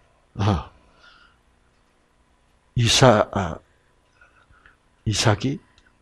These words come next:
"나의 아버지." 어, 그러니까 막 이거를 조금 제가 영화를 찍는다 치고 제가 감독이라고 합시다.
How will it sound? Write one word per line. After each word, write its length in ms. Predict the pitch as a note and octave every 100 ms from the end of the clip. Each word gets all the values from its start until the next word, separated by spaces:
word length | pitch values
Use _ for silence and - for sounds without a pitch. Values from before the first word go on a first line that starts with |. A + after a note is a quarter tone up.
| _ _
"나의 320 | A#2 A2 G2+
아버지." 520 | - - - G2 - - -
어, 140 | - G2 - - -
그러니까 360 | - F2 - G#2 - _ _ _
막 320 | - - - -
이거를 360 | A2 G#2 G2
조금 680 | - G#2 - B2 F2+ C3+ F#3 - - - - - - - -
제가 420 | - G2 G#2 F#2+
영화를 540 | A#2 B2+ C#3 C3+ B2
찍는다 520 | - B2+ B2 B2 G#2 F#2
치고 360 | - - F#2 - - -
제가 280 | - E2+ D#2
감독이라고 1000 | - A2 B2 G2+ - - - - - -
합시다. 520 | - - - - -